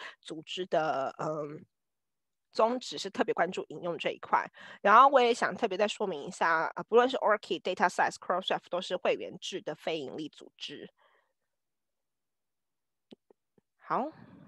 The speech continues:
然后最后几张投影片呢，就是跟大家分享一下，如果，呃，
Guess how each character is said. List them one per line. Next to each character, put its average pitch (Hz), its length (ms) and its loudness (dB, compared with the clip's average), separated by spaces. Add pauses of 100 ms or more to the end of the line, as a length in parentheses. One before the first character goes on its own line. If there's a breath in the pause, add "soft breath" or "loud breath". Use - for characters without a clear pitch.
(100 loud breath)
然 233 120 -4
后 330 160 8
最 330 160 4
后 330 200 8
几 175 160 -10
张 240 220 4
投 214 160 2
影 180 160 0
片 185 220 -2
呢， 160 120 -2
就 208 140 -6
是 185 360 -2
跟 190 180 2
大 220 120 4
家 190 80 4
分 190 220 0
享 - 180 -8
一 190 60 -14
下， 175 140 -2
如 185 160 -2
果， 233 160 6 (400)
呃， 165 240 -4